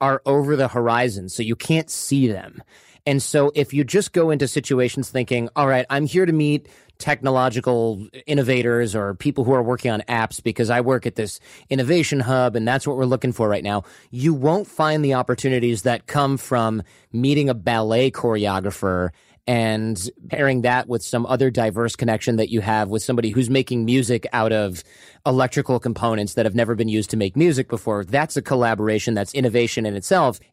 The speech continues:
And you're following this sort of value of undirected discovery, as you put it, the need to accept risk and experimentation and the willingness to fail and start again and et cetera,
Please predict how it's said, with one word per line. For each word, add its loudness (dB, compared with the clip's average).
And 0
you're -4
following 0
this -2
sort -2
of -2
value 2
of 0
undirected 0
discovery, 0
as -4
you -2
put -4
it, -8
the 2
need 2
to 2
accept -2
risk 0
and -2
experimentation 0
and -2
the -4
willingness -2
to -8
fail 2
and -6
start -2
again 0
and -2
et -8
cetera, 2